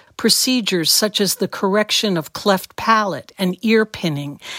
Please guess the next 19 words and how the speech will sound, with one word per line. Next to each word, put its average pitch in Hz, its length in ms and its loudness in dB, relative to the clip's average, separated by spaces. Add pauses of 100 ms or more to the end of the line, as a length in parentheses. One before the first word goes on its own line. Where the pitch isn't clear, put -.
(120)
had 262 400 0
been 233 220 4
performed 175 840 -2
well 208 300 4
before 190 460 2
World 175 360 2
War 170 280 2
One, 160 520 -2 (380)
and 214 200 4
some 254 380 2
rudimentary 196 840 2
plastic - 840 -2
operations 165 1120 0 (260)
involving 190 640 4
skin 254 460 2
grafts 151 520 0
and 180 200 0
rubber 208 280 4
prostheses 190 1120 -2